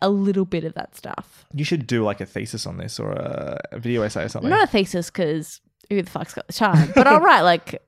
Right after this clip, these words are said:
Speaker 1: an eight hundred word blog,
Speaker 2: Yes,
Speaker 1: sure.
Speaker 2: please.
Speaker 1: Yeah. <laughs>
Speaker 2: Uh, anything else?
Speaker 1: Um, what else?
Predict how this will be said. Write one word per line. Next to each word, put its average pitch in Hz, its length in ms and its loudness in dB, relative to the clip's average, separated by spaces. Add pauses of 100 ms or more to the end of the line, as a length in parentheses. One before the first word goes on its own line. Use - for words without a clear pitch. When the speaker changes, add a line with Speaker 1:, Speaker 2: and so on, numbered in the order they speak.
Speaker 1:
an 185 100 0
eight 175 160 4
hundred 175 360 0
word 160 260 -6
blog, - 380 -8
Speaker 2:
Yes, - 180 2
Speaker 1:
sure. - 80 -2
Speaker 2:
please. 117 400 -2
Speaker 1:
Yeah. - 160 -8 (380)
<laughs> - 20 -6 (720)
Speaker 2:
Uh, 127 300 2
anything 147 260 2
else? 233 360 -2 (140)
Speaker 1:
Um, 277 520 6
what 285 140 6
else? 269 280 6